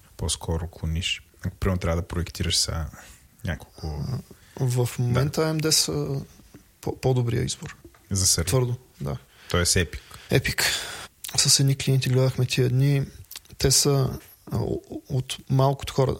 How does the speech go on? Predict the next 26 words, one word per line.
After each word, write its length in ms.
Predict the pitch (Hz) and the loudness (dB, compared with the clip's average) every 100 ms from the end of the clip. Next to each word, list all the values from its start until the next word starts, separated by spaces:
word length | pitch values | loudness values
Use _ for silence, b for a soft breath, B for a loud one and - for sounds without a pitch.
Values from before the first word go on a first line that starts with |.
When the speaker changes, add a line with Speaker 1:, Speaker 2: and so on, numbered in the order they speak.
| - | -4
Speaker 2:
Зна-, 160 | 135 - | -4 2
значи 220 | 139 - | 2 4
тая 140 | 143 139 | 4 4
теза 280 | 147 143 | 2 4
за, 560 | 139 131 127 123 120 135 135 - _ - | 4 4 4 2 0 -2 -4 -10 _ -4
нали, 380 | 127 120 117 123 _ | -2 0 0 -4 _
трябва 220 | - 127 | 0 2
ти 120 | 123 127 | 4 2
различен 320 | 123 123 120 | 4 2 2
хардуер, 400 | 123 123 117 117 | 2 2 2 0
ако 300 | 113 - 117 - - - | -2 -6 -10 -10 -20 -18
те, 100 | - | -12
те 180 | - - | -8 -2
интересува 720 | 120 117 113 - 120 117 117 127 b b b | 0 2 0 0 0 0 0 -2 b b b
transactional 540 | 113 113 117 - - 113 | 0 4 4 2 0 0
performance 480 | - - 113 113 110 | -2 -2 0 0 0
versus 760 | 110 113 - 117 - - - 202 - | 0 -2 0 0 0 -2 -6 -12 -6
e-, 260 | 123 127 | 0 2
energy 280 | 120 113 117 | 2 2 0
efficiency 420 | 110 110 117 - | 2 2 4 2
и 40 | - | -2
throughput, 440 | - - - - - _ 143 | -4 -4 -4 -6 -16 _ 2
не 500 | 143 143 139 135 127 | 4 4 4 4 2
е 60 | 120 - | 0 0
широко 500 | - 139 127 123 123 | 2 4 2 2 0
възприета. 600 | 117 110 - 131 120 - | 2 0 2 0 0 -4